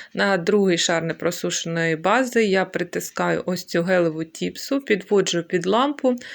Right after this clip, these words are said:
просушую і тоді ще зверху тонкий шар базу, бази тільки для того, щоб там, якщо в нас є якась невеличка сходинка, щоб просто не було тією сходинкою між натуральним нігтем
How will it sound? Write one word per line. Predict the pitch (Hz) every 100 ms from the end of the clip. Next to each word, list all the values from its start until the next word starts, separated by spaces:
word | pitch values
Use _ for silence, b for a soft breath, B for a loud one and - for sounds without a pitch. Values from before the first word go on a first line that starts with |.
| B B
просушую | - 202 202 262 311 - 226
і |
тоді | 302 370 -
ще | - 240
зверху | 220 220 220 196
тонкий | 190 190 196 190 180
шар | - 175 170
базу, | 185 240 277 - 233 233 B B B
бази | 220 247 220 220 208 -
тільки | 240 240 - 196
для | 170
того, | 170 - 214 202
щоб | 175 - 175
там, | - 175
якщо | 175 170 - - 175 185
в |
нас | 180 170 - -
є | 170
якась | 160 165 170 165
невеличка | 175 175 175 165 - -
сходинка, | 165 - 294 294 294 - 262 247 B B B
щоб | - 185 - -
просто | 190 240 - 202
не | 175
було | 160 165 208
тією | 208 170 175 170
сходинкою | - - 208 196 175 180 170
між | 170 190 185 -
натуральним | 165 160 175 208 277 269
нігтем | 247 226 214 - 196 185